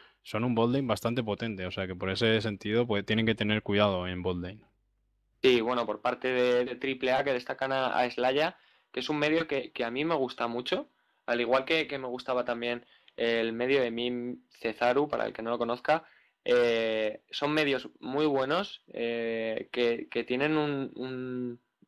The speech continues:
Speaker 2: un amplio abanico de, de, de personajes y además los dominan. O sea que me gusta mucho a ver con, con qué nos sorpre-, sorprende Slaya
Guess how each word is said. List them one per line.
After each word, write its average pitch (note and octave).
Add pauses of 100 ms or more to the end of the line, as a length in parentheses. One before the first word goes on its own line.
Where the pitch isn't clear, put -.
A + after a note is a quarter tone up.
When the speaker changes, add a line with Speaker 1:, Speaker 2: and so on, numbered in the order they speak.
(220)
Speaker 2:
un C3+
amplio D3+
abanico C3+
de, C3+
de, A#2+
de A#2+
personajes A2+
y B2
además A#2+
los D#3
dominan. B2 (720)
O B2
sea A2+
que A2 (380)
me B2
gusta C#3+
mucho C#3
a C#3
ver C3
con, C3
con B2
qué B2
nos B2+
sorpre-, B2
sorprende A#2+
Slaya C3